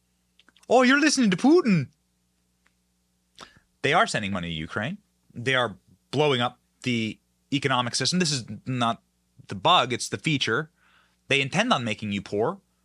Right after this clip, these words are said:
They intend on introducing digital currencies. They intend on a one world government. That's the goal. That is the, the end goal. The destruction of the American dollar is something that must happen on that path.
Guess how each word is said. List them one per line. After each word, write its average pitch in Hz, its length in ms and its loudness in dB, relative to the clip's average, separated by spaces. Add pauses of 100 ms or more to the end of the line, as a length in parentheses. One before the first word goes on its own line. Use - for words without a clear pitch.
(480)
They 139 160 2
intend 151 260 0
on 180 80 0
introducing 110 480 -4
digital 95 260 -8
currencies. 98 540 -10 (500)
They 143 140 0
intend 165 280 0
on 147 160 2
a 107 160 -4
one 113 260 -4
world 104 260 -2
government. 107 400 -6
That's - 160 -4
the 147 80 0
goal. 147 560 0
That 143 160 0
is 131 160 -2 (120)
the, 113 260 -6 (180)
the 120 200 -8
end 180 360 2
goal. 120 300 0 (600)
The 143 80 0
destruction 196 340 2
of 165 60 0
the 135 60 -2
American 131 340 -2
dollar 180 400 2
is 131 140 -2
something 135 180 -2
that 120 100 -4
must 160 260 -2
happen 120 440 -2 (320)
on 156 320 2
that 127 220 -4
path. - 360 -4